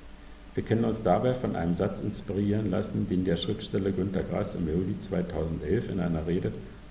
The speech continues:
vor der Journalistenvereinigung Netzwerk Recherche formuliert hat. Das Auseinanderdriften in eine Klassengesellschaft mit verarmender Mehrheit und sich absondernder reicher Oberschicht,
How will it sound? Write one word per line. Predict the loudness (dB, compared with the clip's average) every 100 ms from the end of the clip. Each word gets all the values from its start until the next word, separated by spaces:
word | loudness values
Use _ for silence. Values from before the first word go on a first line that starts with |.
| -2
vor | 2
der | 4
Journalistenvereinigung | 4 2 4 2 -2 -6 -4 -2 -2 0 -2 0
Netzwerk | 0 -2 -2 -2 -2
Recherche | -6 -2 -2 -2 -2 -6 -8 -6
formuliert | 0 2 2 0 -2
hat. | -8 -10 -14 -16 -18 -18 -18 -18 -16 -16 -16 -16 -16 -16 -16 -16 -4
Das | 0 2
Auseinanderdriften | 2 2 4 4 4 2 0 0 -2
in | 2
eine | 2 2
Klassengesellschaft | 0 -2 0 -2 -4 -2 0 2 2 2 -2 -2
mit | -2 -2
verarmender | -2 -2 0 0 2
Mehrheit | 2 2 0 0 -2 -2 -2
und | -2
sich | -2 -4
absondernder | -6 -4 0 0 0 0
reicher | 2 2 2 0
Oberschicht, | 0 0 -2 -2 -6 -6